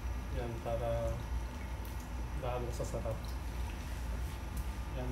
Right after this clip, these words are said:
guys. Tansya-tansya lang yung paglagay ng suka. Yan. Wag muna, wag muna nating haluin para, ano,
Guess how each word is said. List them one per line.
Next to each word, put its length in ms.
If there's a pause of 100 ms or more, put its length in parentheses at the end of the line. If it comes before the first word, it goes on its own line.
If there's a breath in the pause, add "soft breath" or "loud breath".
guys. 280 (2500)
Tansya-tansya 800
lang 200 (200)
yung 400 (480)
paglagay 480
ng 160
suka. 320 (2250)
Yan. 160 (720)
Wag 160
muna, 320
wag 480
muna 160
nating 320
haluin 320
para, 320
ano, 240